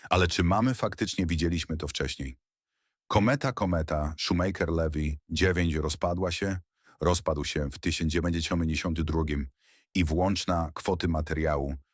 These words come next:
który zostało, była znacznie niż to, co myśleliśmy, myśleliśmy oryginał, pierwotna kometa. Jednak to doskonały, doskonale sens, gdy zrozumieliśmy, zrozumieliśmy to zepsuty,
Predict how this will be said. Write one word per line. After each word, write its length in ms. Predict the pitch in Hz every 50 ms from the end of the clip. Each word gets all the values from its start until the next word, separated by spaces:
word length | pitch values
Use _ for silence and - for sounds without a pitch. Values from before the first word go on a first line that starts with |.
| _ _ -
który 260 | - - 87 80 76
zostało, 560 | 78 82 78 - - 82 80 80 80 80 80 76 - _ _ _ -
była 260 | - 85 82 80 80
znacznie 600 | 80 - 82 80 80 80 - - - 82 80 82 - _ _ _ _ _ _ _
niż 280 | 82 82 82 78 - -
to, 200 | - 90 78 78
co 180 | - - 80
myśleliśmy, 760 | 76 73 - - - 76 73 73 71 69 - - 65 65 65 65 65 -
myśleliśmy 600 | 80 78 - - 78 73 76 73 - - 82 80 -
oryginał, 520 | 78 73 76 78 80 78 73 71 71 69 - - _ _ _ -
pierwotna 460 | - 85 76 71 78 76 - 71 67
kometa. 420 | - 69 67 65 62 - - - - _ _ _ _ _ _ _ _ _ _ _ _ _ -
Jednak 300 | 95 110 120 131 120 -
to 120 | - 107
doskonały, 840 | 87 95 95 - - - 90 87 98 110 113 101 95 90 87 82 78
doskonale 680 | 82 80 92 85 - - - 87 85 87 90 90 85 78
sens, 420 | - - 82 78 73 73 76 73
gdy 200 | - 82 82 78
zrozumieliśmy, 1000 | 76 80 78 82 76 82 82 82 85 87 87 87 82 - - 78 76 76 73 69 - _ _ -
zrozumieliśmy 800 | - 76 85 82 82 78 85 80 80 82 80 78 76 - - 78
to 100 | - 76
zepsuty, 580 | 73 80 78 - - 117 117 - - 85 82